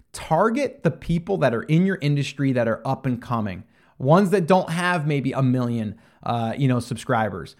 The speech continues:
Start with the lower ones and work yourself up. All right. So, uh, there could be a huge, huge opportunity there for you. All right. So, uh, let's listen to one more quick question.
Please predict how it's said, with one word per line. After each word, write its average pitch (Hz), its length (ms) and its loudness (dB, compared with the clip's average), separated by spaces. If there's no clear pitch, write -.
Start 156 360 4
with 208 120 2
the 202 100 4
lower 151 300 8
ones 147 200 2
and 131 120 4
work 123 220 0
yourself 127 400 0
up. - 260 -2
All 104 80 -6
right. 110 240 -2
So, 123 380 0
uh, 113 140 2
there 107 140 -6
could - 140 -6
be 135 80 -2
a 117 60 -2
huge, 160 560 0
huge 131 260 -2
opportunity 113 460 -2
there 101 140 -6
for - 120 -12
you. 101 320 -6
All 123 80 4
right. 190 200 8
So, 196 340 8
uh, 190 140 8
let's 247 220 0
listen 285 280 0
to 269 260 0
one 220 500 6
more 190 400 4
quick 180 300 0
question. 175 420 2